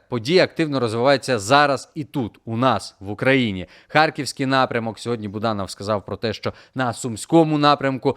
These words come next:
можливо, за кілька днів росіяни спробують також масовану атаку, масований наступ. Ну і продовжують вони у районі Часового Яру також свої штурмові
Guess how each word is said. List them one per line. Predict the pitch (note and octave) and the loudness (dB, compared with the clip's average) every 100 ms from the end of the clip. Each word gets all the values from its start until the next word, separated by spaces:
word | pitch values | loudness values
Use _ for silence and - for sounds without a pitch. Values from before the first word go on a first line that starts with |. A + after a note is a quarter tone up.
| - C#3 | -4 -4
можливо, | B2 C#3+ B2+ A#2 | 0 2 2 2
за | C3+ | 0
кілька | D#3 C3+ - A2 | 2 2 2 0
днів | B2+ B2+ | 2 2
росіяни | A#2 A2+ B2+ B2 A#2 | 0 -2 0 0 0
спробують | - B2+ A#2+ A#2+ - - - | -4 -2 -2 -2 -6 -14 -4
також | C#3 - D3+ C#3+ - G#2+ | -4 4 6 6 4 -4
масовану | G#2 B2 - D#3 B2 A2+ A2+ | -4 -2 2 2 2 0 -2
атаку, | A2 B2+ A#2+ - A2 - _ | 0 2 2 0 -4 -6 _
масований | C3 B2+ D3 B2 A#2+ A#2 G#2+ - - | -2 2 4 4 2 -2 -6 -14 -6
наступ. | C3 B2+ A#2+ - A2 - _ - | 2 2 2 -4 -8 -10 _ -2
Ну | D3 F3+ | -2 0
і | C#3+ A#2+ A2 | -2 -2 -2
продовжують | B2 A#2 D3 C3 A#2+ A#2 G#2 | -4 0 0 0 0 -2 -2
вони | G2+ G#2 B2 B2 | -6 -2 -2 0
у | G#2+ G2+ | -2 -2
районі | G2+ A2 G#2 | -2 -2 -4
Часового | G2+ A#2+ G#2 G#2 F#2 F2+ | -2 0 0 -2 -8 -6
Яру | G2 B2 C3+ A#2 | 0 2 2 0
також | F2+ - A2+ - | -6 -8 -8 -8
свої | G2 G#2+ G#2 _ _ | -8 -6 -6 _ _
штурмові | - - C3 A#2 A2+ A#2 | -18 -4 -2 0 0 0